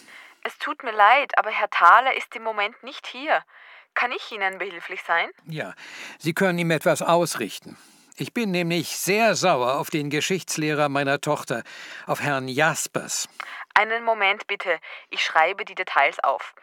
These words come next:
Speaker 1: Wie war Ihr Name nochmal?
Speaker 2: Dahnke, Horst Dahnke. Den Nachnamen schreibt man D A H N K E.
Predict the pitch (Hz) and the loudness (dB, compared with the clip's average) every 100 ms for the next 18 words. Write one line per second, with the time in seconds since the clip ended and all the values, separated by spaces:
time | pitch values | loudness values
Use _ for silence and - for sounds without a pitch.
0 | - - - _ _ - 190 190 269 339 | -20 -20 -20 _ _ -20 -16 -8 2 4
1 | 339 302 311 294 311 320 330 - 330 381 | 4 0 2 2 2 -2 -6 -2 -4 -4
2 | - _ - 151 143 135 120 - 92 - | -10 _ -6 -2 -2 -4 -8 -10 -12 -16
3 | _ - 143 175 170 - - 127 151 135 | _ -4 2 2 2 -6 -8 0 2 2
4 | 104 - - _ - - - - - 123 | -2 -12 -18 _ -20 -18 -18 -20 -8 0
5 | 147 165 147 143 139 135 - 151 - - | 4 4 4 0 0 -2 0 0 0 -2
6 | 143 135 - - _ - 143 151 156 156 | -4 -4 -10 -20 _ -8 -2 0 0 0
7 | 143 - 143 139 139 143 _ - - 156 | -4 -2 2 4 2 0 _ -14 -4 2
8 | 160 143 143 147 _ _ _ _ 165 151 | 4 4 4 0 _ _ _ _ -2 -2
9 | 143 143 156 - - 147 139 135 135 135 | -2 -4 -6 -10 -2 2 4 4 4 2
10 | 135 - - 151 147 104 | 0 -4 -4 -2 0 -2